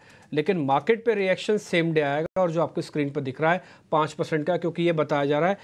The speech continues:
कि ये औसत से थोड़ा ज़्यादा गिराया गया है और इसके आने वाले दिनों में नंबर्स पे असर आएगा। एक और चीज़ समझता हूँ मैं, मैं ज़्यादा ऑटो कवर नहीं करता, सृष्टि के पास ज़्यादा ज्ञान है इसके regarding, लेकिन फिर भी मैं अपना निजी एक्सपीरियंस बताता हूँ।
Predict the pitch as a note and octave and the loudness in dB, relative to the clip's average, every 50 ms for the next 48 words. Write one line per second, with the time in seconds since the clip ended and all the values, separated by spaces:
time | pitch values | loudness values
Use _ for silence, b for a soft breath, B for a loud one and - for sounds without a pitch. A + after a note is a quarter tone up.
0 | B B B _ - F#3 G#3 A#3 A#3+ - G3 F#3+ G3 A3+ A3 - - C4+ B3+ - | B B B _ 0 2 2 2 2 2 2 4 4 4 2 2 0 0 0 0
1 | - C4+ C4 - G#3 A#3 A#3 A3+ G3 D#3+ E3+ D#3+ D#3 E3 E3 E3 D3 C3 C#3 C#3 | -2 -2 -2 2 2 2 4 4 2 2 2 2 4 4 2 2 0 -2 -2 0
2 | C3+ B2+ B2 B2+ B2 B2 C3 C3 B2+ A#2 A2+ - - B B B B B B - | 0 0 -2 -6 -8 -8 -10 -10 -10 -12 -14 -18 -20 B B B B B B 0
3 | D#3 D#3+ F3+ F3+ F3 - B3 A#3+ F3 E3 F3 F#3+ F#3 G3 F#3+ F#3 E3+ F3 F3 F#3 | 2 2 2 2 0 0 0 2 2 2 2 4 4 4 2 2 2 2 2 2
4 | G3+ G#3+ F#3+ D#3+ D3 D3+ D3+ E3 E3 E3 - G3+ F3+ - - D#3+ C#3+ C3 B2+ B2+ | 2 2 2 0 0 2 2 0 0 0 0 -2 -2 0 -2 -2 -2 -2 -4 -4
5 | C3 C#3 C3+ B B B B B - F#3+ G#3+ G#3+ G#3+ A3 G3+ G3 - - G3+ F#3 | -6 -8 -12 B B B B B -2 0 0 2 2 2 2 2 2 0 -4 -4
6 | - - F3 D#3 D3+ C#3+ - - E3 D#3+ D#3+ D#3 D3+ D#3 D#3 D#3 D#3 D#3 D#3+ D#3 | -2 -2 -2 -2 -2 -4 -2 0 2 2 2 2 0 -2 -4 -4 -2 0 2 2
7 | D#3 D3+ D#3 D3+ D3 C#3 E3 D3 - D3+ D3 D3 D3 D3 C#3+ D3 C#3 C3+ B2+ E3+ | 2 2 4 2 2 2 -2 -2 0 0 0 0 -2 -2 -2 -4 -4 -4 -4 -4
8 | F#3 B B B B B B - - D#3+ - - - D#3 D3+ D#3 D3+ C#3+ D3 C#3 | -6 B B B B B B -6 -4 -4 -2 -2 -2 0 2 2 2 2 0 0
9 | D3+ D#3 D3 D3 C#3+ C#3+ D3 C#3 - - E3 D3 C#3+ C#3 C#3 D#3 D#3+ E3 E3 D3+ | 0 0 0 0 0 0 -2 -4 -2 -2 -2 0 0 0 0 0 2 2 0 0
10 | E3 D#3+ - E3+ D#3+ E3 E3+ E3+ D#3+ E3 E3+ E3 D#3 C#3 C#3+ C#3+ C#3+ F#3 F3 - | -2 -4 -4 -2 0 0 0 0 0 0 -2 0 0 0 0 0 0 0 -2 -2
11 | - - E3 D3 D3+ C#3+ B2+ C3+ B2+ C3+ B2+ A#2 D#3+ F3 F3+ | -4 -4 -2 -2 -2 -2 -2 -4 -4 -6 -4 -2 -2 -2 -2